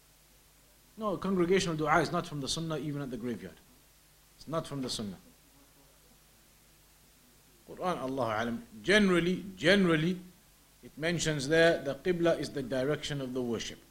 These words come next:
So generally, even if in the mosque, et cetera, it's suitable and the, the default is that you face towards the Qibla anyway. Nobody would say purposely, "I'm gonna turn back and face that way."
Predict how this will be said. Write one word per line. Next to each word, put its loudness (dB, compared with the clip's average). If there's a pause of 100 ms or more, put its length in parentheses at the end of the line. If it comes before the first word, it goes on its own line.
(600)
So -10
generally, 4 (520)
even -2
if -4
in -4
the -2
mosque, 0
et -4
cetera, 0 (100)
it's -8
suitable 0
and -2
the, -4 (120)
the -2
default 8 (600)
is -8
that 2
you 2
face 4
towards 2
the 2
Qibla 4
anyway. 2 (540)
Nobody -2
would 0
say 2
purposely, -4
"I'm -4
gonna -4
turn -6
back -6
and -8
face -8
that -8
way." -12